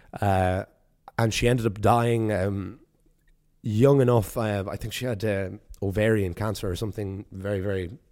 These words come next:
awful. Um, so after she died, there was a bit of a power struggle, uh, between Mary, Queen of Scots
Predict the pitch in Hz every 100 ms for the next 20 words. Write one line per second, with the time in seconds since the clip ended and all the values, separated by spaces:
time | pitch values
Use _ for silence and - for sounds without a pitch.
0 | _ - 202 - 98 - - - - _
1 | - 107 107 95 95 90 - _ - -
2 | 131 139 - 127 - 156 151 123 110 101
3 | 98 104 - 123 110 107 113 107 104 123
4 | 120 113 - 113 101 101 92 - - -
5 | - 117 107 98 107 - - 113 107 104
6 | 104 98 92 87 87 _ _ _ - -
7 | 117 131 143 131 139 117 - 113 110 -
8 | -